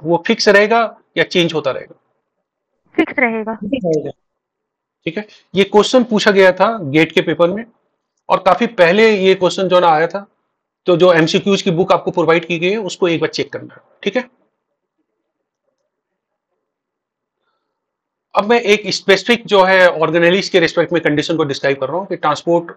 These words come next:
Speaker 1: of protein between nucleus and cytosol। अब one by one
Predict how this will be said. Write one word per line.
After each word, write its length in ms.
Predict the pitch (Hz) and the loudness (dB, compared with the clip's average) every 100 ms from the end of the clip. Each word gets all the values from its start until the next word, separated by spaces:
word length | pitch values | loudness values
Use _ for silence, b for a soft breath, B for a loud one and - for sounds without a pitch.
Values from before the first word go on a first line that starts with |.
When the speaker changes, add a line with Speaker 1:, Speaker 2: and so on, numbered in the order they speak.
| _ | _
Speaker 1:
of 100 | 147 - | -6 -4
protein 360 | 143 139 165 165 139 | -6 -2 -2 -2 -4
between 260 | 156 147 | -4 -4
nucleus 380 | 139 156 156 156 | -4 -2 -2 -4
and 180 | 143 - | -8 -8
cytosol। 380 | 113 117 110 - _ _ _ _ _ _ _ _ _ _ _ _ _ - | -12 -12 -18 -20 _ _ _ _ _ _ _ _ _ _ _ _ _ -2
अब 200 | 175 - _ _ _ _ _ _ _ _ | -2 -2 _ _ _ _ _ _ _ _
one 260 | 156 190 190 | 0 0 4
by 100 | 185 175 | 4 4
one 160 | 190 | 0